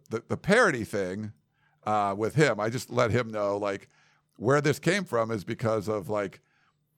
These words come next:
we were at the Pac-twelve championship game, and I was, I think I was doing a show, like, maybe Keeler and I were doing a pregame show or something, and Larry Scott was available, and I told my beat writer, Dan Weber,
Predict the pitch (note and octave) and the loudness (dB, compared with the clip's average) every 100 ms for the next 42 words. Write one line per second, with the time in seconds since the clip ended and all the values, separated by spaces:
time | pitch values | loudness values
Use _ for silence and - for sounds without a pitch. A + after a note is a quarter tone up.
0 | _ - A2 B2 A#2+ A#2+ A#2 - - C3+ | _ -4 0 2 4 4 2 -2 0 2
1 | - A#2+ - E3 C3+ A#2 G2 A2 A2 A2+ | 2 0 2 2 0 -4 -4 -4 -4 -4
2 | A2 - _ _ _ _ G#2+ A2 A2 G#2 | -6 -12 _ _ _ _ -4 0 0 -2
3 | F2 _ - A2 B2 A#2 - - E3+ E3 | -6 _ 0 2 2 0 -2 -2 2 2
4 | B2 C#3+ C3 G#2 C3+ A2 F#2+ - C3 C3+ | 2 -2 -2 -4 -6 -6 -6 -8 -4 -4
5 | A#2+ C3+ C3 B2 A#2+ G2+ A#2 G2 - C3+ | -2 0 2 2 2 0 -2 -2 -4 -4
6 | A#2+ A2 C3 A#2 A2+ A#2 A2 A2 G#2 F#2+ | -4 -6 -2 0 0 -2 -2 -4 -4 -8
7 | F#2+ A2 C3+ C3 D3+ C3+ G2 G2 G#2 G2 | -6 2 2 4 2 2 0 -2 -2 0
8 | G#2 G#2 A#2 B2 B2+ A#2+ A2 E3+ B2+ A#2 | -2 0 -2 0 0 -2 -2 -2 -2 -2
9 | G#2+ A2+ A#2+ A#2+ G2+ G2 | -2 -2 -2 0 -2 -4